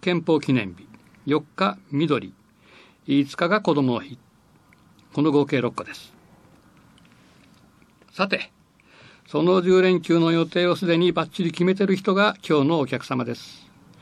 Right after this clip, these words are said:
えー、西東京の芝久保町の自宅でネイルサロン、グリーンアイビーをやってる椿谷咲子さん。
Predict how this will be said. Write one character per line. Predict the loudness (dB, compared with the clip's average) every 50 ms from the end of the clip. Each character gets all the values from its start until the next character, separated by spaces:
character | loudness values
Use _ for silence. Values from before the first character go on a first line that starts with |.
| -20 -20 -20 -20 -20 -20 -12 -4
え | -2 0 0
ー、 |
西 | 2 0 0 -2 0 2
東 | 2 2 2
京 | 2 0 2 2
の | 2 2 2 0 -2
芝 | -2 -4 0 0 0 0
久 | 2 0
保 | 0 0
町 | 2 0 2
の | 2 0
自 | -2 -2 -4
宅 | -6 -6 -4 -2
で | -2 0 0 0 0 -4 -6 -6
ネ | -4 -2 0 2 2
イ | 2
ル | 2 0
サ | 0 -2 0
ロ | 0 0 -4
ン、 | -4 -8 -14 -20 -16 -10
グ | -8 -2 0 2
リ | 4 4
ー | 6 6 6 4
ン | 4
ア | 4 2
イ | 2
ビ | 2 2 2 2
ー | 2 0
を | 0
や | -2 -4
っ | -6
て | _ -4 -4 -2
る | 0 0 -2 -4 -8 _ -16
椿 | -10 -6 -2 0 0 0 0 -2 -2 0 2
谷 | 0 0 -2 _ _ _
咲 | _ -16 -6 -2 -2 -2 -2 -4
子 | -12 -12
さ | -12 -12 -18
ん。 | -20